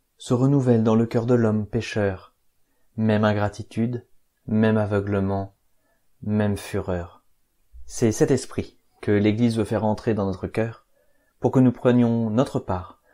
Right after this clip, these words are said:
à la passion du Christ. Vient ensuite une préface où notre abbé présente ses sources. En particulier, il nous présente monseigneur Léon Gromier,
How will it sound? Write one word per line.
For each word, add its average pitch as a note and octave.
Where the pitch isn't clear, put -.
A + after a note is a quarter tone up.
à G2+
la G2
passion G#2
du G2
Christ. -
Vient C#3+
ensuite D#3
une B2+
préface B2+
où A#2
notre A#2
abbé C3+
présente A#2
ses G#2+
sources. -
En A2
particulier, A#2
il A2+
nous A2
présente B2
monseigneur A2+
Léon C3
Gromier, A#2